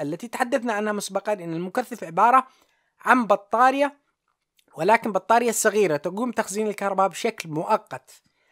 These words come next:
الآن سنقوم بتشغيل الملف-، المفتاح أو قفل المفتاح مع الديود الضوئي.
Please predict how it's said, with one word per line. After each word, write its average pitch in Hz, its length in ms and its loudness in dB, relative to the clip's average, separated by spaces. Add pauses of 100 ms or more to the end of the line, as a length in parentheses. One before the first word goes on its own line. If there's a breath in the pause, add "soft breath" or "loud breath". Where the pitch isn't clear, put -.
(380)
الآن 262 240 6
سنقوم 262 400 0
بتشغيل 233 460 -6
الملف-، 208 420 2
المفتاح 170 680 2
أو 175 280 4 (240)
قفل 233 220 4
المفتاح 196 460 0
مع 233 600 2 (760)
الديود 196 1000 4 (140)
الضوئي. 143 560 -2